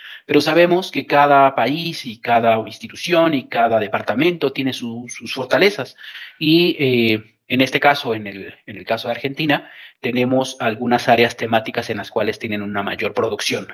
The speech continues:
Y en el ejemplo que yo tengo en pantalla, bueno, vemos que el, ah, biochemistry, molecular biology, es una de las disciplinas con mayor producción desde Argentina, con más de cinco mil cuatrocientos papers, seguida por plant science, después chemistry, después ciencias del, del, del medio ambiente,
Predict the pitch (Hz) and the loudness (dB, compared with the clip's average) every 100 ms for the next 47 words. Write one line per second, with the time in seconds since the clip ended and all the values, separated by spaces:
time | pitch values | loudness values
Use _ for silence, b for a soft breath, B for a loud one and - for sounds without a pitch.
0 | - 175 185 160 139 127 127 151 143 143 | 0 2 2 2 2 2 4 2 0 0
1 | 139 143 143 156 147 147 147 139 110 120 | 0 2 -2 -2 0 2 0 0 -4 -4
2 | 120 - 113 110 107 107 113 101 - - | -4 -6 -6 -6 -6 0 0 0 -10 -20
3 | _ - 120 117 143 135 - 135 123 110 | _ 4 4 4 2 2 0 0 2 2
4 | 117 120 117 120 131 123 117 147 B B | 2 4 6 6 4 2 0 -6 B B
5 | B 127 131 131 113 110 113 113 117 135 | B -2 2 4 6 4 0 -8 -4 -2
6 | 123 113 - 131 117 110 117 110 - B | 0 -2 -4 -2 0 2 2 0 -4 B
7 | - 131 120 - 135 120 123 B B B | 2 2 2 0 -2 -2 -4 B B B
8 | 127 123 120 117 107 117 107 110 104 110 | 0 0 4 2 2 -2 -6 -6 -6 -4
9 | 110 104 - 110 110 110 117 107 104 98 | -4 -4 -10 -6 -4 -2 -4 -4 -6 -8
10 | - - 120 - - B B B - 120 | -8 -4 -2 -2 -10 B B B 0 4
11 | 123 117 113 - - 107 156 151 143 135 | 4 4 0 2 2 2 2 4 4 0
12 | 139 - B - 117 123 107 - 156 147 | -2 -12 B -14 -10 -8 -8 -4 -2 -2
13 | - 143 135 - 117 110 - - 113 110 | -2 -2 -2 -4 -4 -4 -6 -10 -10 -6
14 | 110 110 101 - - - 107 104 107 117 | -6 -6 -12 -16 -18 -18 -14 -6 -4 2
15 | 170 165 151 151 147 | 4 4 4 4 2